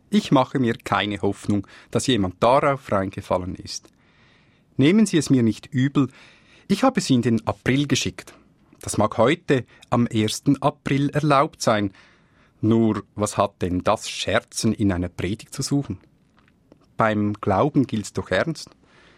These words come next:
Ich will das nicht bestreiten, finde aber, es lohnt sich, dem Spiel mit der Gutgläubigkeit der Mitmenschen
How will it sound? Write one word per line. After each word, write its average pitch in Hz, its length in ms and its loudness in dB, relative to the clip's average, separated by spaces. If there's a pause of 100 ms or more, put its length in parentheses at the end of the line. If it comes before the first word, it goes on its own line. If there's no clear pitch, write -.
(760)
Ich - 160 -4
will 240 140 4
das 135 180 0
nicht 127 180 -2
bestreiten, 107 800 -4 (320)
finde 185 480 0
aber, 175 360 0
es - 180 -4
lohnt 147 320 4
sich, - 220 -6
dem 107 160 0
Spiel 139 640 -2
mit 120 200 -2
der - 160 -4
Gutgläubigkeit 135 1160 -2
der 139 160 -4
Mitmenschen 110 720 -2